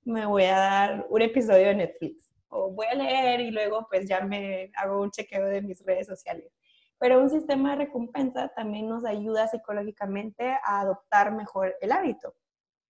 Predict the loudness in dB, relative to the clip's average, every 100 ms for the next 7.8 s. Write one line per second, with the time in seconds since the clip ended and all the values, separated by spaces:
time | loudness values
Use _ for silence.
0 | _ _ _ -14 -6 -4 -2 0 2 2
1 | 2 2 2 2 0 -4 -4 -8 _ -10
2 | -6 -4 -4 -4 -6 -8 -10 _ _ _
3 | _ _ _ _ _ _ _ _ _ _
4 | _ _ _ _ _ _ _ _ _ _
5 | 2 4 4 2 2 4 6 8 6 4
6 | 0 0 0 0 0 0 -2 2 4 6
7 | 6 8 8 6 4 0 0 -14